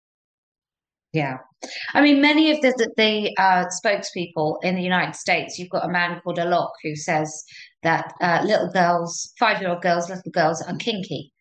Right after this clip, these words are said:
Um, you know, a lot of these men talk about rape fantasies, how the ultimate in being a woman is,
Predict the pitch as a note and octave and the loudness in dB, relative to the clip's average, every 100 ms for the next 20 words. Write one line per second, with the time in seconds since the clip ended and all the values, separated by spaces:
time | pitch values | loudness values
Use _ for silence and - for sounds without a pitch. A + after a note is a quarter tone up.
0 | _ - - - - G#3 G#3+ A#3 B3 A3+ | _ -20 -20 -10 -2 0 0 2 2 2
1 | A#3 C4+ B3+ B3+ A#3+ A#3 G#3+ G#3 G#3+ G3 | 2 0 0 -2 -4 -2 -4 -4 -6 -6
2 | G3+ F#3 F#3 G#3 A3 G#3+ - E3+ F3 D#3+ | -2 0 0 2 0 0 -4 -6 -6 -8
3 | D#3+ D3 D3 E3+ F3 F3 G3 G3 F#3 F3+ | -6 -6 -2 0 0 0 -2 -2 -2 0
4 | D#3 F3 F3+ F3 E3+ E3 E3 - - - | -2 -2 0 0 0 -4 -8 -16 -20 -4
5 | F#3 G3+ C4+ A3+ E3 E3+ D#3+ F3+ - - | -2 2 2 2 0 -4 -4 -6 -8 -12